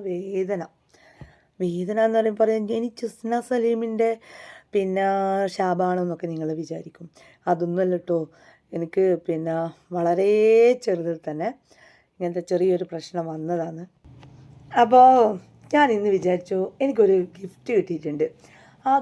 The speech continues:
ഗിഫ്റ്റ് ഞാൻ നിങ്ങൾക്കൊന്ന് പരിചയപ്പെടുത്തി തരാമെന്ന് വിചാരിച്ചു. എല്ലാവരും അങ്ങനെ ഗിഫ്റ്റൊക്കെ വേ-, ഞങ്ങൾക്ക് ഗോൾഡൊന്നും കിട്ടിയിട്ടില്ല. കാരണം ഗോൾഡൊക്കെ തരുന്ന ആൾക്കാർക്ക് വേറെ പലതും ആവശ്യമായിട്ട് വരും. അപ്പോൾ ഞാൻ വിചാരിച്ചു, ഈ ഒരു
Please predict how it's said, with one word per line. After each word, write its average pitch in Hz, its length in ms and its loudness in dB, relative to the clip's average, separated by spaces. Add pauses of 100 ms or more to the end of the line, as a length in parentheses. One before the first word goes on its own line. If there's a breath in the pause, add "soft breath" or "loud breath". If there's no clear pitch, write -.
ഗിഫ്റ്റ് 214 380 -6
ഞാൻ 202 140 -2 (140)
നിങ്ങൾക്കൊന്ന് 180 440 -6 (100)
പരിചയപ്പെടുത്തി 180 720 -4
തരാമെന്ന് 160 340 -8
വിചാരിച്ചു. 233 420 -6 (600 loud breath)
എല്ലാവരും 208 400 0
അങ്ങനെ 247 260 -2
ഗിഫ്റ്റൊക്കെ 214 540 -2
വേ-, 170 160 -4
ഞങ്ങൾക്ക് 185 260 -2 (100)
ഗോൾഡൊന്നും 202 600 2
കിട്ടിയിട്ടില്ല. 156 380 -8 (120)
കാരണം 233 340 0
ഗോൾഡൊക്കെ 285 440 4 (100)
തരുന്ന 196 320 0
ആൾക്കാർക്ക് 180 480 -2 (480 loud breath)
വേറെ 247 340 4
പലതും 180 420 -2 (920 loud breath)
ആവശ്യമായിട്ട് 185 680 -2
വരും. - 200 -12 (720 loud breath)
അപ്പോൾ 277 240 2
ഞാൻ 247 220 4
വിചാരിച്ചു, 196 340 2 (1200)
ഈ 302 60 0 (100)
ഒരു 277 80 2